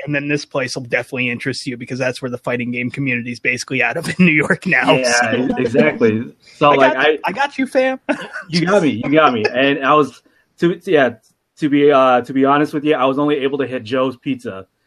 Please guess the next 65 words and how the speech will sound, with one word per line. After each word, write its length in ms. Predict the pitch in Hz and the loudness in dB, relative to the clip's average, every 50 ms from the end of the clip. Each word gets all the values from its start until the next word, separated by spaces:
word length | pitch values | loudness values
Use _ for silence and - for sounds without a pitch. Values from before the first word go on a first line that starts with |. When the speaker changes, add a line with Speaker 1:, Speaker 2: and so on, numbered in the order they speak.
| _ _ _ - | _ _ _ -6
Speaker 2:
Um, 440 | 110 110 110 107 107 107 107 110 - _ _ | -4 -2 -2 -2 -2 -4 -8 -10 -14 _ _
out 120 | 123 135 147 | 0 0 0
of 60 | 143 | 2
Speaker 1:
Was 100 | 147 139 | 2 2
Speaker 2:
all 160 | 156 175 170 | 2 4 2
Speaker 1:
it 40 | 180 | 0
Speaker 2:
the 60 | 156 | -2
Speaker 1:
good? 100 | 147 160 - - _ _ _ _ _ _ _ | -2 -4 -8 -14 _ _ _ _ _ _ _
Speaker 2:
It 40 | - | -2
was 140 | 214 226 - | -2 -2 2
good. 320 | - 247 359 - - - | 0 2 2 2 0 0
It 60 | 107 | 0
was 280 | 143 175 147 135 - _ _ - | -2 -2 -4 -6 -10 _ _ -6
like, 240 | 151 139 135 - - - - _ | -6 -6 -6 -8 -14 -20 -12 _
I 80 | - 143 | -4 -4
was, 240 | 156 135 - - _ _ _ _ | -4 -4 -10 -20 _ _ _ _
you 60 | - | 0
know, 100 | 139 135 | 0 2
we 120 | 135 156 170 | 4 4 2
were 100 | 160 139 | 2 0
trying 220 | - 190 180 160 | 2 2 2 2
to 80 | 160 156 | 2 2
say, 180 | - 160 156 | 2 2 2
like, 200 | 156 156 151 - 135 | 4 2 0 0 0
uh, 60 | 127 | 0
we're 100 | 151 160 | 0 -2
trying 220 | - - 170 156 | 0 0 2 2
to 60 | 156 139 | 2 2
experience 400 | 131 - - 139 147 139 123 117 | 0 0 0 0 0 0 0 -2
New 80 | 127 127 | -2 0
York 240 | 127 139 135 135 - | 2 0 0 0 -4
pizza 440 | - 220 226 - - 104 104 104 - _ _ _ _ | -8 -10 -8 -8 -8 -8 -8 -10 -12 _ _ _ _
'cause 80 | - 131 | -4 -4
Speaker 1:
Yeah. 60 | 135 | 0
Speaker 2:
that's 200 | 131 143 127 120 | 2 2 0 2
what 120 | - 120 127 | 0 2 2
everybody 280 | 131 135 131 165 185 | 2 2 2 0 -2
talks 260 | 185 233 220 202 - - | 0 0 0 0 -2 -4
about. 300 | 113 117 101 107 107 - | -6 -6 -6 -6 -6 -6
So 180 | 123 117 120 | -4 -2 -2
we 120 | 120 127 131 | 0 0 -2
went 120 | 131 131 | -2 -2
to 40 | 143 | -4
Speaker 1:
Yep. 60 | 123 | -2
Speaker 2:
Joe's 220 | 113 135 139 139 135 | 0 0 0 0 0
Pizza. 460 | - 147 135 135 - 127 117 113 113 _ _ _ _ _ _ _ - | -2 -4 -4 -2 -2 -2 -2 -2 -6 _ _ _ _ _ _ _ 0
Um, 180 | 135 139 135 | 0 0 2
I 80 | 120 131 | 2 0
don't 140 | 175 196 196 | 0 2 2
think 120 | 214 202 | 2 4
I 40 | 170 | 4
went 160 | 151 156 156 - | 4 4 2 0
to 60 | 151 | -2
the 100 | 127 131 | -2 0
one 360 | 123 135 139 139 135 127 120 | 2 2 2 2 2 0 0
you, 340 | 120 127 135 139 143 185 - _ _ - 123 | 0 2 2 2 2 0 -4 _ _ -20 -12
that, 200 | 117 123 131 - | -10 -10 -8 -6
the 60 | 131 | -4
one 240 | 131 135 127 123 120 | -2 -2 0 0 0
you 140 | 123 139 151 | 0 0 0
went, 160 | 143 131 120 | 2 2 4
Speaker 1:
There's 180 | 208 220 233 - | 4 4 4 2
Speaker 2:
uh, 40 | - | -2
that, 40 | - | -4
that 40 | 226 | -4